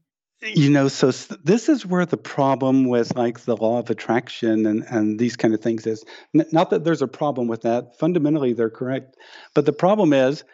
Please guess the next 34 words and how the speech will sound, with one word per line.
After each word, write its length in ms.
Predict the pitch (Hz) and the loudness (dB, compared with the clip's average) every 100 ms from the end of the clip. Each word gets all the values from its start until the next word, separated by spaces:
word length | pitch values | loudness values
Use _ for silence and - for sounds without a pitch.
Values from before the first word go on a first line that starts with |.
| _ _ _ - | _ _ _ -6
people 400 | - 226 208 160 | -2 0 2 2
will 200 | 143 147 | 4 2
take 420 | - 147 151 - | 2 0 0 -2
their 180 | 139 127 | -4 -2
biggest 560 | 113 139 143 139 - 135 | 0 0 2 -2 -2 -4
issue. 440 | 135 - 113 110 120 _ _ _ _ | -2 -4 -6 -6 -12 _ _ _ _
You 80 | 120 | -2
know, 120 | 117 | 0
maybe 260 | 127 156 160 | 2 2 2
their 100 | 135 | 2
biggest 380 | 143 135 135 143 | 0 0 -2 -6
issue 460 | 139 - 131 127 | -6 -2 0 0
is, 440 | 123 123 123 113 127 | 0 0 -2 -2 -2
um, 640 | 120 117 113 113 120 131 _ - | 0 2 2 0 -2 -4 _ -6
you 120 | 113 | -2
know, 180 | 107 107 127 - | -2 -2 -6 -4
making 440 | 117 123 - 113 | -2 0 0 0
money, 380 | 110 110 113 127 - - - - - | 0 0 -2 -8 -16 -20 -20 -14 -4
or 80 | 110 | 0
maybe 240 | 139 151 | 4 4
their 100 | 135 | 2
biggest 420 | 120 139 135 - | 2 2 2 -2
issue 640 | 139 - 135 131 131 127 117 | -4 -2 0 2 4 2 2
is, 360 | 113 110 - - - | 0 -4 -10 -16 -8
is 220 | 120 101 | -6 -4
having 580 | 110 120 120 117 117 117 | -2 -2 0 -2 0 0
loving 480 | 110 110 110 120 110 | 0 0 0 -2 -2
relationships, 800 | 107 110 107 110 - 110 120 - _ - _ _ | -2 -2 -2 -6 -6 -12 -14 -20 _ -20 _ _
or 80 | 117 | 0
maybe 260 | 123 156 147 | 2 4 4
their 120 | 139 | 4
bigger 280 | 147 135 135 | 2 2 0
is-, 220 | 135 - - | -2 -6 -8
issue, 300 | 127 131 | -2 -2